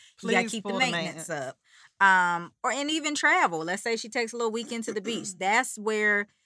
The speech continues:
Speaker 1: that money is gonna come from,
Speaker 2: Mm-hmm.
Speaker 1: because you don't wanna dip into your sa-, unless you have savings account for a specific purpose, like you have a travel savings,
Speaker 2: Mm-hmm.
Speaker 1: you don't wanna dip in your savings, um, for these kind of things.
Speaker 2: Right.
Speaker 1: So, um,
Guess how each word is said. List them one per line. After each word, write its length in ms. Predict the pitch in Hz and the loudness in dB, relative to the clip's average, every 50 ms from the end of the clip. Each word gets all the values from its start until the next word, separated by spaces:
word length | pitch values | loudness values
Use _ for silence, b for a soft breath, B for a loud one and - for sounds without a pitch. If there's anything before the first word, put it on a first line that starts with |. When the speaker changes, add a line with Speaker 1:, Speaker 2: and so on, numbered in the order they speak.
| _ _ _ _ | _ _ _ _
Speaker 1:
that 260 | 151 147 208 208 160 185 | -4 -2 0 0 0 0
money 220 | 190 190 190 185 | -2 -2 -2 -4
is 80 | 180 175 | -4 -6
gonna 160 | - 175 170 | -6 -6 -4
come 220 | 190 190 185 165 | -2 -2 -2 -2
from, 140 | 170 185 131 | -4 -6 -6
Speaker 2:
Mm-hmm. 80 | 127 156 | -8 -8
Speaker 1:
because 200 | 175 - 180 175 | -8 -8 -8 -8
you 60 | 180 | -6
don't 280 | 170 170 185 196 214 185 | -4 0 0 0 0 0
wanna 160 | 196 196 185 170 | -4 -6 -6 -6
dip 260 | 151 170 190 185 - | -4 -4 -4 -4 -4
into 180 | 185 180 - | -6 -6 -6
your 160 | 190 175 175 170 | -6 -6 -6 -6
sa-, 220 | - - 185 175 - | -4 -4 -4 -4 -2
unless 420 | 196 202 226 247 269 302 330 - - | -2 -2 0 0 0 0 0 -2 -4
you 100 | 285 269 | -4 -2
have 180 | 233 220 202 | -2 -4 -4
savings 360 | - - 220 208 202 190 185 | -6 -6 -4 -4 -4 -4 -4
account 280 | 190 185 208 196 175 165 | -4 -2 0 -2 -2 -2
for 120 | - 180 175 | -4 -6 -8
a 40 | 175 | -6
specific 540 | - 180 170 - - 196 180 - 160 - _ | -8 -10 -10 -8 -8 -8 -8 -8 -12 -10 _
purpose, 340 | - 180 202 - 220 202 - | -2 -2 -2 -2 -6 -8 -8
like 120 | 175 160 | -10 -10
you 100 | 170 185 175 | -10 -10 -8
have 140 | 175 175 160 | -8 -8 -8
a 80 | 156 | -8
travel 360 | 151 - 175 180 180 160 156 151 | -8 -6 -4 -2 -2 -2 -4 -8
savings, 480 | - 180 175 185 185 202 214 202 190 | -8 -8 -6 -6 -6 -6 -6 -6 -6
Speaker 2:
Mm-hmm. 200 | 202 190 190 220 226 B B B | -6 -6 -8 -10 -12 B B B
Speaker 1:
you 160 | - 170 226 262 | -6 -4 -2 0
don't 140 | 269 240 | 0 -2
wanna 160 | 226 220 208 190 | -2 -4 -4 -4
dip 220 | 165 202 220 220 | 0 0 0 0
in 120 | - 202 190 | -2 -6 -6
your 120 | 185 180 175 | -4 -4 -4
savings, 840 | - 196 185 190 185 170 180 175 170 165 165 160 160 - - - _ _ _ _ _ _ _ _ | -2 -2 -2 -2 -2 -4 -6 -8 -8 -10 -10 -10 -10 -12 -14 -14 _ _ _ _ _ _ _ _
um, 640 | 175 185 180 170 160 156 147 147 147 135 143 151 - _ _ _ _ _ _ _ _ _ _ - | 0 0 0 0 -2 -4 -6 -8 -12 -14 -16 -18 -20 _ _ _ _ _ _ _ _ _ _ -6
for 140 | - 214 208 | -2 -2 -2
these 220 | 175 196 190 180 - | 0 -2 -6 -4 -2
kind 180 | - 170 156 | 0 -2 -2
of 80 | 147 - | -2 -6
things. 380 | 165 135 90 92 - - - - | -10 -12 -12 -16 -20 -18 -10 -4
Speaker 2:
Right. 200 | 175 190 180 175 | -2 0 0 0
Speaker 1:
So, 720 | 165 165 - 208 190 185 180 180 175 175 175 175 175 170 165 b b b b b b - | -2 0 2 4 6 6 6 6 4 2 0 0 -2 -4 -6 b b b b b b 0
um, 600 | 180 175 175 165 165 165 160 151 156 160 165 170 | 0 2 2 2 0 -2 -4 -4 -6 -8 -10 -12